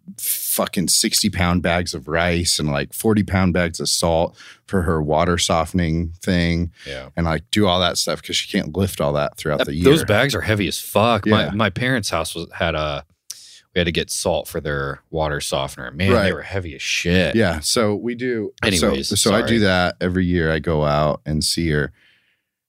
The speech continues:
Speaker 1: And, uh, so I did that the first night and picked up one of our friends at the airport.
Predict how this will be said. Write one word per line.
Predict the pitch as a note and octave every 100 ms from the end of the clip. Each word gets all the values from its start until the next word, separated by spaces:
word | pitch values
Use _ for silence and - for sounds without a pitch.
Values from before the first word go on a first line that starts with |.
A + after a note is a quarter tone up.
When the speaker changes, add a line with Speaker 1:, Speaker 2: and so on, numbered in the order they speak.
| -
Speaker 1:
And, | G#2+ F#2+
uh, | F2
so | -
I | A2+
did | D3
that | D3 C3
the | A2+
first | C#3 B2+ -
night | A2+ A#2 G#2
and | - E2+ -
picked | D3 -
up | D3
one | A2+ A2+
of |
our | A2+ G#2
friends | A#2 G#2+
at | G2
the | G2+
airport. | G2 G#2 - G2 G2 F2